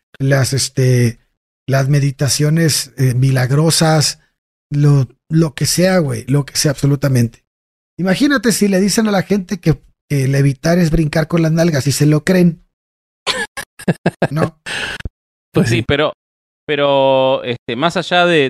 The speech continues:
Speaker 3: de, de, de, de la inutilidad y lo gracioso y todo, hay evidencia de, de que han causado daño con la Ayurveda. O sea,
Speaker 2: Sí.
Speaker 3: hay gente que se ha,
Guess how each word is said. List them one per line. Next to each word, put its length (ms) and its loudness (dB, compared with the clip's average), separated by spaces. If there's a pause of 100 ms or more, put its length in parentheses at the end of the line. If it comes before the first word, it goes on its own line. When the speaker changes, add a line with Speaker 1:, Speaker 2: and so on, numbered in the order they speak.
Speaker 3:
de, 260 -2
de, 140 -4 (160)
de, 120 -8 (100)
de 80 -8
la 100 0
inutilidad 760 -2
y 100 -4
lo 160 -4
gracioso 500 -4
y 40 -14 (100)
todo, 280 -4 (420)
hay 160 -2
evidencia 580 0
de, 240 0 (100)
de 240 -4
que 80 -4
han 140 -4
causado 480 -2
daño 420 -2
con 160 -2
la 80 0
Ayurveda. 460 -4
O 320 -20
sea, 80 -6
Speaker 2:
Sí. 80 2
Speaker 3:
hay 60 2
gente 180 -4
que 80 -8
se 140 -4
ha, 80 2